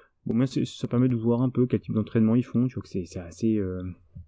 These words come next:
c'est assez, euh, comment dire, bien, euh, c'est étudié, tu vois, ça, ça, on, on, on sent quand même que c'est, c'est très, très étudié, quoi, au niveau des, des entraînements.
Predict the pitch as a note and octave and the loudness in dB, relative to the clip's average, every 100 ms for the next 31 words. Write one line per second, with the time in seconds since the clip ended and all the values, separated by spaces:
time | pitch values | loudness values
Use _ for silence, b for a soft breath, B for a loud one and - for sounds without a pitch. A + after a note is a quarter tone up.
0 | F2 E2 B B _ _ - - - G#2+ | -16 -18 B B _ _ -20 -18 -6 -4
1 | F#2+ - - - F#2+ F#2+ A2 F#2 F2 G#2+ | -4 -6 -8 -10 -8 -2 0 0 0 2
2 | A2+ A2+ F#2+ F#2 F#2 F#2 - _ _ _ | 2 2 0 -2 -4 -6 -10 _ _ _
3 | _ _ _ - G2+ C3+ D3 G#2+ F#2+ F2 | _ _ _ -4 -2 0 -2 -2 -4 -6
4 | F2+ E2+ E2+ E2+ E2 _ _ _ _ - | -10 -12 -14 -16 -18 _ _ _ _ -20
5 | G#2+ G2 - G2+ G#2+ G2+ A2+ G#2+ B2+ C#3 | -12 -10 -6 -6 -4 -2 -2 2 0 0
6 | G2 F#2+ F#2 G2+ - - - A#2+ G2 A#2+ | -2 -2 -4 -6 -8 -8 -2 -4 -2 0
7 | A2+ F#2 - B B B - G2+ G2+ G#2+ | 0 -2 -8 B B B -4 0 2 0
8 | G2 F#2 F2+ G2 F#2+ - G#2+ | 0 -2 -2 -2 -2 -4 -6